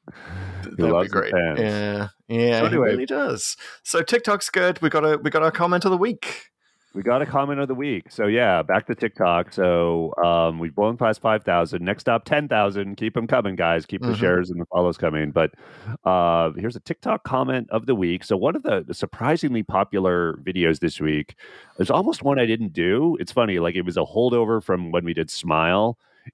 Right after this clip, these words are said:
Speaker 2: and I'd cut the
Speaker 1: Mm.
Speaker 2: audio and I didn't throw together the video, but I was like, "Oh, okay, well, I got this one." And it ended up really blowing up. And I, I,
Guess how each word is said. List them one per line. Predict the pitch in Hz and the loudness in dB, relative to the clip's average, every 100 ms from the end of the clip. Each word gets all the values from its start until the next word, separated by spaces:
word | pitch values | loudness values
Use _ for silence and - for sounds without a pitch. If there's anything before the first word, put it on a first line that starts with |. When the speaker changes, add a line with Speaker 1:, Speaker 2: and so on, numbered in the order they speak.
| 92 | -2
Speaker 2:
and | 95 85 | 0 0
I'd | 85 | -2
cut | - 120 | -2 -2
the | 107 | 0
Speaker 1:
Mm. | 80 | 2
Speaker 2:
audio | 82 92 98 | 2 2 0
and | 87 | 0
I | |
didn't | 80 82 82 | -4 -6 -6
throw | 85 | -6
together | 80 82 82 | -2 0 0
the | 76 | 0
video, | 78 87 104 | 0 2 2
but | 87 | 2
I | 82 | 0
was | 85 | 0
like, | 92 | 0
"Oh, | 131 - | 0 0
okay, | - 82 | 0 0
well, | 85 | 2
I | 85 | 0
got | 80 76 | 0 -2
this | 92 - | -2 -2
one." | 73 73 78 _ _ _ - | -2 -2 -4 _ _ _ -2
And | 113 | 0
it | 110 - | 0 -2
ended | 120 202 226 | -2 0 0
up | 87 | -2
really | 85 110 156 175 | -4 -2 0 0
blowing | 101 104 95 101 | 0 0 0 0
up. | 143 92 - | 0 0 -4
And | 85 | -4
I, | 90 82 | -4 0
I, | 87 92 85 80 | 0 2 0 -2